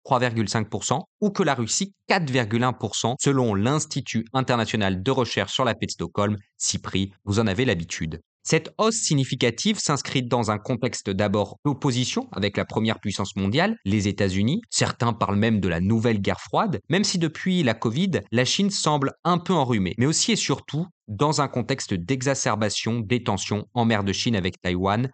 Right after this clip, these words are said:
notamment, et puis dans une moindre mesure avec l'Inde, l'autre géant de la région asiatique. Il s'agit donc aujourd'hui d'ouvrir le moteur de cet acteur mondial incontournable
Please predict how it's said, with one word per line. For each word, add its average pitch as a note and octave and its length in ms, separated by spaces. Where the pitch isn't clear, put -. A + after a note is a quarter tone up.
notamment, A#2 680
et C#3 80
puis G3 200
dans D#3+ 140
une A#2+ 160
moindre C3+ 360
mesure A2+ 420
avec G#2+ 320
l'Inde, G2+ 340
l'autre A2+ 420
géant A2 300
de A2 80
la F#2 120
région G#2 300
asiatique. F2+ 600
Il D3+ 120
s'agit E3 360
donc E3 240
aujourd'hui D3+ 500
d'ouvrir C#3+ 380
le G2+ 140
moteur D3 600
de G2+ 100
cet G2+ 220
acteur G2+ 280
mondial G2+ 460
incontournable A2+ 800